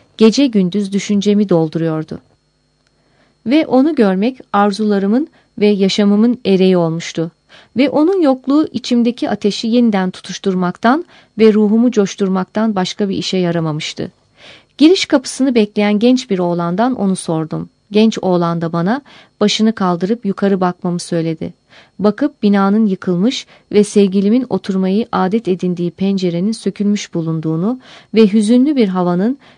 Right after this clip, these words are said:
ve derin bir kederin o yere egemen olduğunu gördüm. O zaman gözlerime yaşlar doldu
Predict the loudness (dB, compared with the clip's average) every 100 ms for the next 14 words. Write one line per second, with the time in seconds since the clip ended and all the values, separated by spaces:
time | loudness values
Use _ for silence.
0 | _ 0 2 2 2 2 0 -2 -2 -2
1 | 0 0 -2 -2 0 2 0 0 -2 0
2 | 0 0 0 -4 -4 -4 -4 -4 -4 -8
3 | -12 _ _ -20 -20 _ _ 2 4 2
4 | 2 2 2 4 2 2 2 0 -2 -2
5 | 0 0 0 -2 -2 -4